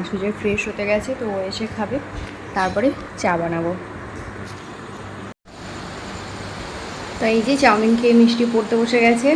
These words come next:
ফ্রেশ হয়ে নিলাম, একটু গা ধুয়ে নিলাম, তারপরে এই যে চা করে নিয়েছি, তো এবার চা খাবো। আর, আহ, রাত্রের খাবার টাবার সব গরম করে রেখে দিলাম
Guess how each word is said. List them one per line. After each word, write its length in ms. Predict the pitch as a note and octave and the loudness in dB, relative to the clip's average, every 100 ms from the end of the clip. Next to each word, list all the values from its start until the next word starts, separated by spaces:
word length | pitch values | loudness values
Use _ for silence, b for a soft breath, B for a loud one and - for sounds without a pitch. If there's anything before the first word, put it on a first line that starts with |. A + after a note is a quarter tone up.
| E4 - - A#3 B3 | 2 -10 -16 -20 -6
ফ্রেশ 220 | A#3+ B3 B3+ | -4 -4 -6
হয়ে 140 | A#3+ A#3+ | -6 -4
নিলাম, 200 | A#3+ C#4 B3+ | -4 -4 -6
একটু 120 | A#3+ A#3 | -8 -4
গা 80 | G#3 A3 | -2 -2
ধুয়ে 200 | A#3+ A#3 | -4 -4
নিলাম, 200 | A3+ B3 D#4+ D4 | -2 -2 -4 -4
তারপরে 220 | A#3 G#3 G#3+ | -10 -8 -8
এই 40 | A3 | -8
যে 60 | A3 | -6
চা 100 | A3+ G#3 | -6 -6
করে 160 | G#3+ A3 A3+ | -10 -12 -10
নিয়েছি, 320 | A3 A3 C4 C4 | -10 -10 -10 -12
তো 40 | G3+ | -10
এবার 140 | G3+ G3+ | -10 -8
চা 120 | G#3 G3+ - | -6 -6 -10
খাবো। 240 | A3 B3 C#4+ B B B B G#3 G3+ | -12 -12 -12 B B B B -8 -6
আর, 140 | G3+ G3+ | -6 -8
আহ, 540 | - - - G#3+ G#3 G3+ G#3 | -10 -16 -12 -6 -4 0 -2
রাত্রের 360 | G#3 A3+ A#3 A3+ - | -2 -2 -2 -4 -4
খাবার 260 | A3+ A3+ A3+ - | -4 -2 -6 -10
টাবার 240 | A3+ A3+ A#3 A#3+ | -12 -10 -10 -10
সব 100 | A3+ G#3 | -8 -6
গরম 200 | G3+ A#3 A#3 | -4 -4 -6
করে 120 | A#3 | -4
রেখে 160 | A3+ A#3+ A3 | -6 -8 -8
দিলাম 180 | G#3+ | -6